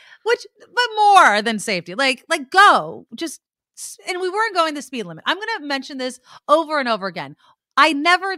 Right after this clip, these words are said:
throughout this whole entire story, went the speed limit, okay? So, I know I'm running out of time. We have to do your news. But anyways, I'm gonna get to the story. So, we're driving, and I wanna get around him. And there's an opening because the construction ended. And so I go into the right lane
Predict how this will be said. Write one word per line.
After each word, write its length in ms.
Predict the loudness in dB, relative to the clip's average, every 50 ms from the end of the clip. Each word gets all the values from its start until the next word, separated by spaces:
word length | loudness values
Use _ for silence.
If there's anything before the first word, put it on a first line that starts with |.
| -10 _ _
throughout 220 | -8 -8 -8 -6
this 140 | -8 -12 -12
whole 200 | _ -8 -6 -6
entire 340 | -6 -6 -6 -6 -6 -6 -6
story, 580 | -8 -10 -8 -8 -6 -4 -6 -6 -8 -10 _ _ _ _
went 200 | -6 -6 -6 -6
the 80 | -6 -14
speed 240 | -14 -12 -14 -16 -16
limit, 240 | -16 -20 -20 -20 _ _ _ _ _ _ _
okay? 260 | -8 -4 -2 -2 -2 -4 -8 _ _ _ _ _ _ _ _ _ -20 -20 -20 _ _
So, 720 | -4 0 2 2 4 2 2 2 0 0 0 -2 -4 -6 _
I 60 | -6
know 120 | -4 -4 -4
I'm 80 | -4
running 160 | -6 -8 -8 -8
out 80 | -10
of 60 | -10
time. 140 | -10 -10 -8
We 40 | -8
have 100 | -8 -8
to 60 | -8 -12
do 80 | -10
your 120 | -10 -10 -12
news. 260 | -12 -16 -18 -20 -8
But 140 | -8 -4 -4
anyways, 240 | -4 -4 -4 -8 -10
I'm 100 | -10 -8
gonna 100 | -6 -6
get 120 | -6 -8 -8
to 60 | -12
the 80 | -14
story. 220 | -14 -14 -14 -16 -18 _ _ _ -20 -20 -10
So, 760 | -8 0 2 4 6 6 6 4 4 0 -4 -8 -18 -20 _ _ _
we're 140 | -4 -2
driving, 640 | 0 4 6 6 6 4 2 -2 -6 -4 -6 -10 -12 _ _
and 160 | -2 -2 0
I 100 | 2 0 2
wanna 200 | 2 2 0 0
get 120 | -2 -4
around 300 | -4 -4 -4 -6 -6 -10
him. 260 | -12 -16 -18 -18 -20 _ _ _ -14 _
And 100 | -6 -4
there's 240 | -4 -2 -4 -6 -8
an 160 | -12 -12 -4 -4
opening 480 | -4 -4 -4 -6 -10 -8 -8 -10 -12
because 460 | -14 -14 _ -8 -8 -8 -8 -10 -12 _ -12
the 100 | -12 -10
construction 540 | -8 -10 -10 -6 -6 -6 -6 -8 -12 -12
ended. 340 | -12 -12 -10 -12 -12 -12 -14 _ _ -20 -14 _
And 120 | -10 -6 -2
so 100 | 0 0
I 100 | 0 0
go 300 | -2 0 0 2 2 0
into 180 | -2 -6 -6
the 120 | -6 -6 -2
right 260 | -2 -2 -2 -2 -4
lane 480 | -6 -8 -8 -8 -10 -10 -10 -10 -10